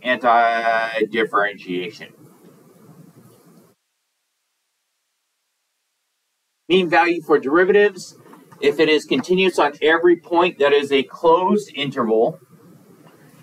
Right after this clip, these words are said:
and differentiable at every point in between, then there's at least one point in between there which is, in which its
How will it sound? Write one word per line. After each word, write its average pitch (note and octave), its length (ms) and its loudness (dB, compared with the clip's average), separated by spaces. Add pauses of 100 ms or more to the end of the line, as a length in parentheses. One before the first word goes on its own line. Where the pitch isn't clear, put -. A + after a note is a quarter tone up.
(140)
and C#3+ 300 -2
differentiable D3 640 0
at C3 140 -2
every C#3+ 260 -2
point D3+ 440 0
in C3+ 160 -4
between, F#3 720 -2
then C#3 180 -2
there's C3 260 -4
at B2 140 2
least C3+ 300 -4
one C#3+ 240 -2
point C3+ 480 -2 (720)
in B2 120 -2
between C#3+ 380 -2
there B2 300 0 (460)
which C#3+ 360 2
is, C3+ 480 -4 (300)
in A#2+ 160 -2
which C3 240 -4
its G#2 200 -6